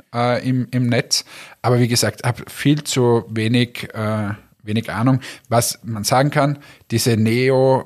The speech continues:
äh, Geschichte an sich und die Neo-Jungs und die Gründer und so, das ist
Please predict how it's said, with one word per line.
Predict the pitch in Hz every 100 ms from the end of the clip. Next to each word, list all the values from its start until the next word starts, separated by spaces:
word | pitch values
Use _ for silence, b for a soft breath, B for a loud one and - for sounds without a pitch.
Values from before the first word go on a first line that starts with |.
| - 107
äh, | 110 -
Geschichte | - - 127 120 -
an | 110
sich | - 196 196 127
und | -
die | 113
Neo-Jungs | 110 117 113 127 156 147
und | 120
die | 113
Gründer | - 135 127
und | 113
so, | 113
das | 107 104
ist | 113